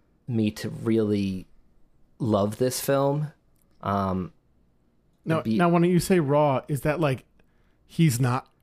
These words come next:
Speaker 2: quite
Speaker 1: Well, he's
Speaker 2: polished enough as a
Speaker 1: yeah,
Speaker 2: filmmaker,
Speaker 1: he's not quite
Speaker 2: or
Speaker 1: polished enough as a filmmaker. He's exploring with these ideas that he'll explore with over and over again between, like, um, you know, the, the gangs and the religion and morality,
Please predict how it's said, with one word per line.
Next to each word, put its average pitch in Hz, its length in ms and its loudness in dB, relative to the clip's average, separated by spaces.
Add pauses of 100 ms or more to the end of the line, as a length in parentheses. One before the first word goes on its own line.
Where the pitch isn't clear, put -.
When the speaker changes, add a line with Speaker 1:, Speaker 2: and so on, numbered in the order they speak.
(180)
Speaker 2:
quite 131 380 -2
Speaker 1:
Well, 214 140 4
he's 123 140 6
Speaker 2:
polished - 220 -2
enough 135 240 0
as 135 140 0
a 139 60 4
Speaker 1:
yeah, 143 480 4
Speaker 2:
filmmaker, 160 140 4
Speaker 1:
he's 160 80 4
not - 160 4
quite 123 220 4
Speaker 2:
or - 20 -2
Speaker 1:
polished 170 320 0
enough 156 200 -2
as 151 60 -4
a 139 100 -4
filmmaker. 165 440 2
He's 139 160 -4
exploring 156 720 -2
with 131 180 -2
these 123 240 -8
ideas 135 500 0
that 113 120 0
he'll 110 180 0
explore 113 460 -2
with 107 180 0
over 107 320 0
and 104 120 0
over 110 300 0
again 107 440 -2
between, 98 480 -6
like, 92 380 -8 (600)
um, 95 500 -2 (420)
you 143 160 0
know, 87 280 -4
the, 98 280 -4 (160)
the 117 140 -4
gangs 107 640 -2
and 104 180 -2
the 98 60 -4
religion 101 880 -2
and 92 520 -8
morality, 104 1160 0